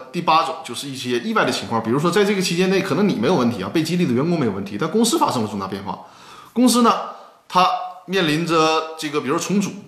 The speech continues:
并购、被收购，甚至于解散，那这种情况下，那，那可能就需要考虑把股权收回来了。所以说，在这个股，股东协议里面啊，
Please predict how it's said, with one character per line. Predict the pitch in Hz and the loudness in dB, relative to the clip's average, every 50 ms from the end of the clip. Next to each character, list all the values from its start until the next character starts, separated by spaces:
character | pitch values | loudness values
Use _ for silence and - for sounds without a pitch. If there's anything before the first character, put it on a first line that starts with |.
| - - _ _ _ | -20 -20 _ _ _
并 | - 226 190 | -2 2 2
购、 | 180 233 196 - - - - - - - - _ _ _ | 4 4 2 2 -2 -8 -12 -16 -18 -20 -20 _ _ _
被 | - 196 | -2 0
收 | 165 - 160 | 2 2 2
购， | 160 202 185 - | 2 2 0 0
甚 | - - - - 247 240 | 0 -4 -2 0 2 2
至 | 170 117 117 | 2 2 0
于 | 139 | 0
解 | 123 101 87 | -2 -2 -2
散， | 135 165 175 175 - - | -2 -2 -2 -4 -6 -8
那 | - 110 | -8 -6
这 | 107 196 | -2 -2
种 | 170 123 | 0 -2
情 | 104 - 104 | -2 -4 -6
况 | 107 113 | -6 -6
下， | 98 - - | -6 -6 -8
那， | 107 101 | -10 -10
那 | 92 98 | -10 -12
可 | 104 - 98 | -12 -10 -10
能 | 92 95 95 | -10 -10 -10
就 | 104 | -10
需 | 101 - 104 | -8 -6 -6
要 | 95 98 - - - - - - | -6 -6 -10 -16 -20 -20 -20 -14
考 | - - 110 104 | -8 -4 -4 -2
虑 | 104 | -2
把 | 107 110 | -2 -4
股 | 107 - - | -4 -6 -8
权 | - - | -8 -6
收 | 104 - 151 147 | -2 0 0 0
回 | 135 98 | 0 -2
来 | - | -6
了。 | - - - - - | -8 -16 -20 -20 -12
所 | - - | -8 -4
以 | 135 127 | -2 0
说， | 147 156 - - - - - - | 0 -2 -2 -4 -12 -18 -18 -8
在 | - - 202 | -2 0 2
这 | 185 185 | 2 4
个 | 180 | 2
股， | 180 175 175 117 113 - | 2 0 -2 -4 -6 -6
股 | - 120 | -6 -2
东 | 123 175 185 | 0 0 2
协 | 180 151 | 2 2
议 | 190 233 202 | 2 2 2
里 | 147 | 2
面 | 107 98 95 | 2 0 0
啊， | 87 85 - - - | -2 -2 -4 -8 -14